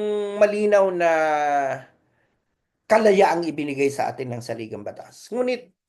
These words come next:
hindi po tayo binigyan ng kalayaang magsinungaling. Hindi po tayo kin-, binigyan ng kalayaang mag-imbento ng facts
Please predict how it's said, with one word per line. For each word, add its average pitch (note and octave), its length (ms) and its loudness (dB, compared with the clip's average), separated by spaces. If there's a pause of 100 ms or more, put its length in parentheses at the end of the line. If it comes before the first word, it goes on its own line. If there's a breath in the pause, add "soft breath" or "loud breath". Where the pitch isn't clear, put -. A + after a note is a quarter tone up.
(120)
hindi A#3 160 -4
po B3+ 160 -4
tayo A#3 160 2
binigyan G#3 400 -2
ng F#3+ 80 -2
kalayaang D#3+ 480 -2
magsinungaling. C#3 720 -6 (720 soft breath)
Hindi F#3+ 160 -6
po A#3 80 -8
tayo A#3 240 4
kin-, G3+ 320 -4
binigyan F#3 320 -4
ng F#3 80 -12
kalayaang E3 320 0
mag-imbento E3 560 -2
ng F3 160 -4
facts - 640 -10